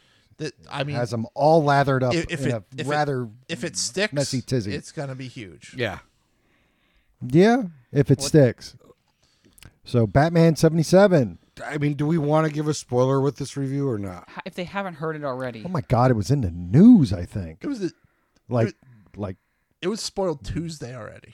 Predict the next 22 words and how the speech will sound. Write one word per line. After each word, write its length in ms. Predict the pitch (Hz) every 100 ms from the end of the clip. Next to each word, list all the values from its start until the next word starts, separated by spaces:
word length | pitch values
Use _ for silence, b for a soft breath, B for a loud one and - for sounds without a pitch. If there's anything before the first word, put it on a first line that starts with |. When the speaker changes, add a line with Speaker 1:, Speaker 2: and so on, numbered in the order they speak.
| -
Speaker 4:
Yeah. 160 | 80 - _
Speaker 2:
Yeah, 260 | 123 98 80 -
Monday, 340 | 117 139 175
I 60 | 180
Speaker 3:
Okay. 240 | 202 - 101
Speaker 2:
think. 160 | 85 _ _ _
Speaker 3:
Fine. 440 | _ - 117 101 92 b b b
Just 200 | - 113
do 100 | -
it. 920 | 82 _ _ _ _ _ _ _ _ b b b b b _ - -
Speaker 2:
City 360 | - - 123 127
of 60 | 120
Bane 200 | 127 131
Part 240 | 117 113
Three. 260 | - 127 190 - _ _ b b b b b b b
Um, 500 | - 104 104 101 98 - _ _ _ _ _ _
starts 360 | - 127 120 123
off 220 | 120 -
with 200 | 127 -
Gotham 340 | - 113 127 113
Girl 440 | 117 131 131 107
approaching 720 | 123 - 120 117 123 123 117